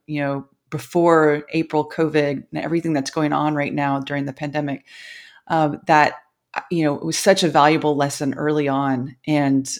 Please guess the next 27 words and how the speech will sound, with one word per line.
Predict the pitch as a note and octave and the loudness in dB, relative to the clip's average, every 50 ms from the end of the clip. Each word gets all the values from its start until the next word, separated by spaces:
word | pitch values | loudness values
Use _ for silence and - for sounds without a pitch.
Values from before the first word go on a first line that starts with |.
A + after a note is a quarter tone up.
| - _ | -12 _
you | D#3+ D#3 D3+ | -4 -2 -2
know, | C3+ | 0
I | D3 D3 | -2 -2
think | D3 D#3+ C#3+ - | -2 -2 -4 -4
it's | C#3+ - | -6 -10
paid | - - - D3+ C#3+ C#3+ - - | -8 -4 -2 -2 -2 -2 -6 -6
forward | - C#3+ C#3+ C#3+ C#3+ D3 C#3 C3+ D#3 - | -6 -4 -2 -2 0 0 -2 -4 -4 -6
as | D#3 C#3+ - - | -6 -8 -6 -6
we, | C#3+ C#3 C3+ C3+ - - | -6 -4 -4 -6 -6 -6
as | D3+ D3 D3 | -8 -8 -8
we | D3 C#3+ | -8 -12
continue | C3+ - C3+ - D3+ D#3 D3+ | -12 -12 -10 -8 -6 -6 -4
to | C#3+ | -4
work | C3 C3+ C3+ C3+ | -4 -4 -6 -6
together. | - - C#3+ C#3+ C3+ C#3 C3+ C3+ - - - - - - - - _ _ _ _ | -8 -8 -8 -6 -4 -4 -6 -8 -10 -16 -20 -20 -20 -20 -20 -20 _ _ _ _
Uh, | - D#3+ D#3 - - | -4 -4 -4 -2 -2
you | F#3 F3+ | -2 0
know, | D#3 | 2
the | D#3+ F3 | 0 0
story | - - G3+ F#3+ G3 G3+ F#3+ | 0 2 4 6 6 8 6
of | E3 E3+ | 6 6
how | E3 E3 E3 | 4 4 4
we | D#3+ D#3 D#3 | 4 4 2
met | D#3 D3+ D#3 | 4 4 4
each | E3 E3 D#3+ - D#3+ | 2 2 0 2 2
other, | D3+ C#3+ D3 D3 C#3+ C#3+ C#3 C3+ - - - - - _ _ | 2 2 2 0 0 -2 -4 -6 -12 -20 -20 -20 -20 _ _
Douglas, | F3 F3 F#3+ F#3 F#3 F#3 F3 E3+ - - - | 2 2 4 4 4 6 6 4 2 0 -6